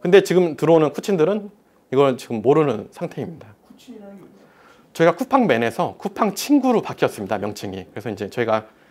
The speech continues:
Speaker 1: 이제 남성과 여성 모두가 채용하고 있기 때문에 여성을 채용하는데 쿠팡맨이라고 하는 친구는 맞지 않다라고 해서 쿠팡 친구라는,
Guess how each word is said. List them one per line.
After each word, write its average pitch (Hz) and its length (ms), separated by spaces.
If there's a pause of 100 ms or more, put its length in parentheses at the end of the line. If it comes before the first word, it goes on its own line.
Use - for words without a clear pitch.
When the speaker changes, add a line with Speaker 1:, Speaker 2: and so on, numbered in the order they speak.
(140)
Speaker 1:
이제 107 240 (280)
남성과 156 540
여성 104 380 (360)
모두가 160 340
채용하고 214 380
있기 - 120
때문에 110 400 (520)
여성을 190 320
채용하는데 180 440
쿠팡맨이라고 135 720
하는 147 440 (300)
친구는 190 360
맞지 110 240
않다라고 104 720
해서 160 200
쿠팡 175 300
친구라는, 170 580